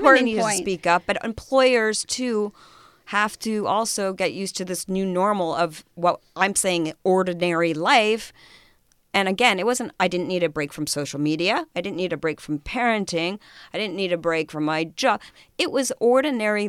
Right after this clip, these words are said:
Speaker 2: l-, everyday getting by life that I needed
Speaker 1: And I
Speaker 2: to,
Speaker 1: think
Speaker 2: a break
Speaker 1: employers
Speaker 2: for.
Speaker 1: are starting to recognize that, because I know that recently I read something about, I think it was Manulife who's come out with this, uh, a new mental health,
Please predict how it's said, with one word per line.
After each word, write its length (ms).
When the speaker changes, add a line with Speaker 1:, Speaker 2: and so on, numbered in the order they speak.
Speaker 2:
l-, 240
everyday 920
getting 400
by 260
life 320
that 140
I 80
needed 280
Speaker 1:
And 140
I 60
Speaker 2:
to, 80
Speaker 1:
think 180
Speaker 2:
a 60
break 140
Speaker 1:
employers 280
Speaker 2:
for. 60
Speaker 1:
are 40
starting 320
to 120
recognize 480
that, 180
because 220
I 100
know 220
that 160
recently 520
I 220
read 240
something 320
about, 260
I 60
think 160
it 80
was 140
Manulife 720
who's 200
come 200
out 160
with 140
this, 440
uh, 260
a 80
new 200
mental 320
health, 260